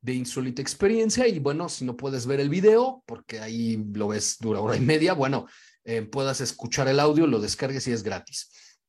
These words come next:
Aquí está la nota. Pentágono lanza sitio web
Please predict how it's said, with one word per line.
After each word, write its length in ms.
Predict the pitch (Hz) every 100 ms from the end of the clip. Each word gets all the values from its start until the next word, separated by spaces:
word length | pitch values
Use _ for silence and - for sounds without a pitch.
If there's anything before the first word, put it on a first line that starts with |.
| -
Aquí 220 | - 143
está 220 | 240 240 262
la 120 | 202
nota. 600 | 165 175 160 147 104 98 _ - _ _
Pentágono 580 | 160 151 196 208 190 156
lanza 380 | 160 180 180 147
sitio 360 | - 160 156
web 200 | 147 156